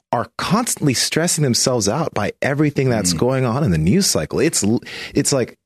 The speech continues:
Speaker 1: uh, they're always messaging me about it, or they're saying, "Oh my gosh, I'm so worried about this. I'm so worried about, you see what's going on at the Capitol? What's gonna happen?"
Speaker 2: Yeah.
Speaker 1: But it's like, "Yo, you're in Sacramento." <laughs>
Speaker 2: Uh, and I think, I think what we're alluding to here is we're probably better off being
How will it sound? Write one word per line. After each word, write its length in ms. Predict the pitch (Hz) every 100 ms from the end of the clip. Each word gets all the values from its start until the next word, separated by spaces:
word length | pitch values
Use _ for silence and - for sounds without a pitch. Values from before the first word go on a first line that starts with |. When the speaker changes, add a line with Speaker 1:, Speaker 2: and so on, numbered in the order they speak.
| _ -
Speaker 1:
uh, 100 | -
they're 260 | 117 110 101
always 300 | 110 110 92
messaging 460 | 98 147 - 135 143
me 160 | 143
about 340 | 143 131 131 135
it, 180 | 131 - - -
or 80 | 95
they're 100 | 98
saying, 240 | - 113
"Oh 80 | 113
my 140 | 107
gosh, 340 | 101 104 101 -
I'm 80 | 98
so 200 | - 107
worried 300 | 101 104 98
about 300 | 95 92 -
this. 260 | 104 101 -
I'm 60 |
so 200 | 87 101
worried 280 | 98 101 101
about, 240 | 95 95 - - -
you 60 | -
see 100 | 147
what's 80 |
going 180 | - 143
on 60 | 135
at 100 | 131
the 60 |
Capitol? 400 | - 139 139 143 131
What's 140 | 131
gonna 160 | 143 127
happen?" 380 | 123 110 107 95
Speaker 2:
Yeah. 100 | 90
Speaker 1:
But 220 | 98 101 -
it's 160 | 120
like, 180 | 120 - - _ - -
"Yo, 160 | - 156
you're 160 | 160
in 60 | 123
Sacramento." 640 | - 151 - 82 135 143 -
<laughs> 40 | -
Speaker 2:
Uh, 200 | 117 117
and 120 | 127
I 100 | 131
think, 280 | 127 147 -
I 80 | 113
think 140 | 131
what 80 | 123
we're 140 | 104
alluding 340 | 98 110 127 110
to 140 | - 98
here 240 | 98 92
is 140 | 90
we're 160 | 95 101
probably 480 | - 131 135 139 131
better 420 | 113 110 110 107
off 240 | 85 87 - _ _ _ _ _ _ _ _ _
being 300 | 117 98 92